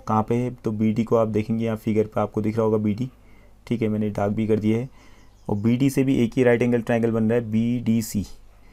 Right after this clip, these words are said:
तो ट्रायंगल बीडीसी में भी आप पाइथागोरस थ्योरम अप्लाई कर दो, तो बीडी स्क्वायर इक्वल टू आ जाएगा क्या, सीडी का स्क्वायर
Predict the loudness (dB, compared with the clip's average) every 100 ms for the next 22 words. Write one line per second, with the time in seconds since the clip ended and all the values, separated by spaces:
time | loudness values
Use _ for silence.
0 | -20 -8 -6 -2 0 2 0 2 0 0
1 | 0 0 0 0 2 2 -2 -18 -4 -2
2 | 0 -2 -2 -2 -2 0 0 0 0 -2
3 | -4 -2 0 0 -2 0 0 0 -2 -2
4 | -4 -8 -14 -20 -4 0 4 4 2 0
5 | -4 -12 -20 -20 -20 -20 -6 -2 0 0
6 | 2 0 0 0 0 -2